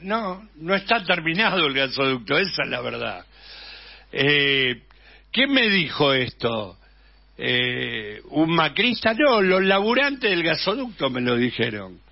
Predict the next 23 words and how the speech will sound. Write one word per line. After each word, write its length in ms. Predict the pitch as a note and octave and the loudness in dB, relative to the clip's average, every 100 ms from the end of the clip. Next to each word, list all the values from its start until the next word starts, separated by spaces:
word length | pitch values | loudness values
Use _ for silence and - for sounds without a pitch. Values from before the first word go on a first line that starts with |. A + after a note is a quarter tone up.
| _ - - - - | _ -20 -20 -12 -2
El 140 | C#3+ | 0
gasoducto 500 | E3 - G#3+ C#4 B3 | 0 0 -2 0 0
no 240 | G3+ G#3+ | 2 2
está 340 | A3 - E3+ C#3+ | 2 0 -2 -2
terminado. 800 | - A#2+ A#2 A2 A2 G2+ F#2+ F2+ - - - _ - _ - | -4 -10 -10 -8 -8 -8 -12 -14 -20 -20 -20 _ -20 _ -20
¿Estamos? 460 | - D3 G3 F3 G#2+ - - - - - - - - | -2 0 2 0 -2 -10 -20 -18 -16 -16 -16 -18 -6
No 220 | C3 F3 F3 | 0 2 2
se 180 | F3+ | 0
hicieron, 480 | D#3+ D#3 - F3 E3 | -2 -2 0 0 0
por 140 | D3 D3+ | 0 2
lo 180 | D3 | 2
tanto, 720 | C#3 F#3+ F#3+ E3 F3 D#3 D3 C3+ | 2 0 0 0 0 2 2 0
las 240 | A#2+ C3+ C3+ | -2 0 0
pruebas 460 | E3+ E3+ D#3+ C#3 | 2 2 4 2
de 220 | B2+ B2+ B2 | 2 0 0
rigor 640 | A#2 C#3+ F#3 G3+ E3+ E3 - _ - - - - - _ | 0 2 4 4 2 -4 -14 _ -20 -20 -20 -20 -20 _
que 100 | D#3+ | 0
habilitan 920 | D#3 D#3+ G3 G3 - E3 C#3+ B2+ B2 - _ _ _ _ | 2 2 0 0 0 2 2 -2 -6 -14 _ _ _ _
el 180 | - D3+ | -8 -4
normal 500 | C#3+ D3 D#3 F#3+ F3+ | 0 0 2 0 0
funcionamiento 1300 | - D3 C3+ - D3 C#3+ D3 F#3+ F3 C#3+ - B2 A#2 | -2 -2 -2 -2 0 0 2 0 0 -2 -6 -6 -6
del 140 | B2 | -6
gasoducto. 920 | B2 B2 - D3 F3+ E3 - C#3 D3 | -4 -4 -2 0 0 -2 -4 -4 -4